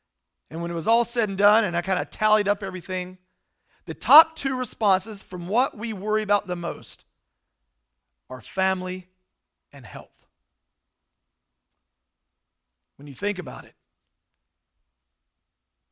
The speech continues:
both of those have the same root. They are both rooted in the fear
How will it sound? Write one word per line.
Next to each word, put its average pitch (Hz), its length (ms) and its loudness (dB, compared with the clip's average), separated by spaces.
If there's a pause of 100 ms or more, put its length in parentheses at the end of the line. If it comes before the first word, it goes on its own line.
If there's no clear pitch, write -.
both 170 220 -4
of 190 80 -10
those 180 220 -6
have 160 160 -6
the 143 80 -12
same 175 460 -6
root. 151 340 -12 (1500)
They 151 100 -4
are 147 100 0
both 180 340 -6 (140)
rooted 220 560 -6 (520)
in 170 120 -8
the 156 100 -8
fear 139 640 -10